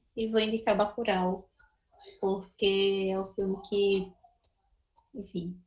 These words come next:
sou, sou apaixonada pelo trabalho do Juliano e do Kleber.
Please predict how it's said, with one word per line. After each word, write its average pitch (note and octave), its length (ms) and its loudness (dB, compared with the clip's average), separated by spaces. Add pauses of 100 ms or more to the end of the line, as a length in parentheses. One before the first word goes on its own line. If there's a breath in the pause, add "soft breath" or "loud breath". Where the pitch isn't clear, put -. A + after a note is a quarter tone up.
sou, F#3+ 640 -6
sou G3 220 -2
apaixonada G3 680 0
pelo F#3+ 280 0
trabalho F#3 420 2
do F#3 140 4
Juliano F#3+ 480 4
e F3+ 40 2
do - 220 -6
Kleber. F#3 500 0